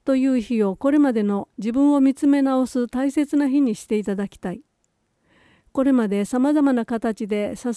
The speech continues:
えていただいた方々への感謝の気持ちをしっかりと心に刻み込み、誰かのために手を差し伸べ、心の拠り所になって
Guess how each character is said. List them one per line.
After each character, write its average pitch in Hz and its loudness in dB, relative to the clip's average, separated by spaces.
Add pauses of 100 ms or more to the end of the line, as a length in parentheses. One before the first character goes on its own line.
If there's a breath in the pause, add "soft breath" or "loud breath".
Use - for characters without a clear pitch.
え 285 0
て 269 -2
い 247 -4
た 254 -2
だ 247 -2
い 226 -2
た 208 -6
方 247 -4
々 214 -2 (120)
へ 214 -4
の 196 -4 (180)
感 277 -2
謝 233 -2
の 202 -2
気 - -8
持 220 -2
ち 214 -4
を 202 -4 (400 soft breath)
し - -8
っ 254 -4
か 294 -2
り 269 -2
と 220 -2
心 247 0
に 190 -6
刻 254 -4
み 247 0
込 220 -4
み、 - -8 (600)
誰 262 0
か 254 0
の 240 2
た 262 0
め 233 2
に 190 -4
手 294 0
を 247 0
差 214 -6
し - -4
伸 240 2
べ、 185 -6 (560)
心 269 0
の 254 2
拠 233 2
り 254 0
所 277 0
に 269 2
な 269 0
っ - -2
て 285 -4